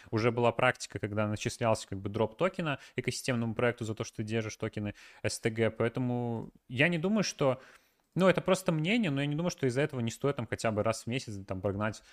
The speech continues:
одну-другую транзакцию, ну, то есть определённо. Опять же, мы не мультиакеры, поэтому нам вообще в этом плане просто. То есть, э, потом мы не, не даём тут совет с точки зрения, как правило, по мультиакингу, там, чё оптимизировать, то всё, L R до-,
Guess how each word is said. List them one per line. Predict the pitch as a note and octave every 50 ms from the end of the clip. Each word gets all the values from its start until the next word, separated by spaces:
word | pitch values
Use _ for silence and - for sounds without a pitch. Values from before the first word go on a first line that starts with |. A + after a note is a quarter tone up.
| - _
одну-другую | - G#2 G#2 G#2+ A2+ G#2+ A2 G2+ G2+ G#2+ G#2+ G2+
транзакцию, | - - G2 G2 G2+ A2 C#3 D3 - - - A2 A2+ F#2 F#2+
ну, | G2+ G#2+
то | - A2
есть | - - -
определённо. | - A2+ G#2+ A2 A#2 A#2 G2 F#2
Опять | - - - D3 C3 A2
же, | G#2+ G2+ F#2 - - - - _ _ _ _ _ _ _ - -
мы | - C#3 C#3 F3+ F#3
не | F3+ F3+
мультиакеры, | F3+ F3+ E3+ - - F3 A3 B3 - - -
поэтому | - C#3+ - C#3 C#3
нам | D3+ D3+
вообще | D#3+ - - F#3
в | D3
этом | A#2 - B2 A2
плане | - A#2+ A2+ G#2+ G#2+
просто. | - - B2 G#2+ - - - F2
То | - F#2+
есть, | F#2 - - - - - G#2+
э, | G2+ G2+ F#2+ F#2 F#2 - G#2 -
потом | A2+ A#2 A2 -
мы | C3+ C3 C#3+
не, | C#3 C3 G#2
не | A#2+ B2 C3
даём | C3 C#3+ D3+ D#3+ C#3+
тут | - G#2+ -
совет | - C3+ D3+ E3 -
с |
точки | - B2 - - A#2
зрения, | A2 B2+ B2 A2+ G#2+
как | - -
правило, | - A#2+ A2+ G#2+ G#2
по | - G#2 G2+
мультиакингу, | G2 G2+ F#2+ - A#2 A2 G#2 F2+ G2 F#2 G2 G2
там, | F#2 F#2+
чё | - A2+ -
оптимизировать, | - - - - A2 G2+ G2 G#2 C3+ F3 F3 C#3 -
то | G#2 F#2+
всё, | - - - C3
L | A#2+ A2 G#2
R | G#2
до-, | A2 G#2+ A2 A2+